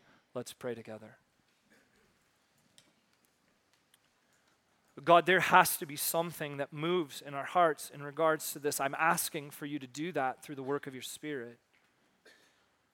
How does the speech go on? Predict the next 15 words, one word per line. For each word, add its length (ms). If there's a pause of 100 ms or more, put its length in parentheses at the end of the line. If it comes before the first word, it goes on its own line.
(800)
Not 280
through 120
the 120
energy 440
of 160
my 280
own 180
zeal 720
and 200
heart 380
for 220
this, 320
not 280
through 200
the 220